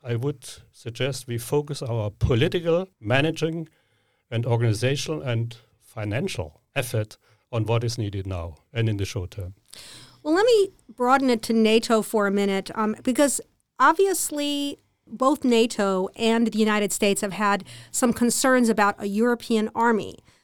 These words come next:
Speaker 2: So what happens now with this idea of a European army? Is that going to gain more support? I mean, you talk about there needing to be more cooperation and more sort of a versatility.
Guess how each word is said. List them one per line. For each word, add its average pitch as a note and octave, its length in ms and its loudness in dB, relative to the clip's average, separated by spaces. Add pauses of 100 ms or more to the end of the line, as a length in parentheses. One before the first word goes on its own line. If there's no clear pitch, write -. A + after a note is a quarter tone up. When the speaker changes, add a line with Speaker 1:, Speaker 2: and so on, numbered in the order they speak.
Speaker 2:
So - 160 -2
what D#4+ 220 2
happens C#4 380 0
now A3 260 2
with G#3 180 0
this G#3 320 -2 (220)
idea A3+ 360 4
of A3+ 60 4
a A#3 60 -2
European G#3+ 560 0
army? G#3+ 340 0
Is G#3+ 80 -2
that A#3+ 160 0
going D#4+ 180 4
to D#4 80 -2
gain C4+ 300 2
more C4 220 4
support? C4+ 640 -2
I A#3 80 -6
mean, A3 140 -2
you A3+ 80 -2
talk B3 280 0
about G#3 360 -4 (340)
there G#3+ 240 -2
needing A#3 260 2
to A3+ 80 -4
be G#3+ 120 2
more G#3+ 360 2
cooperation A3 920 2
and G#3 100 0
more G#3+ 180 -2
sort A3+ 200 -2
of G3+ 120 -2
a G#3 140 -2
versatility. A3+ 840 0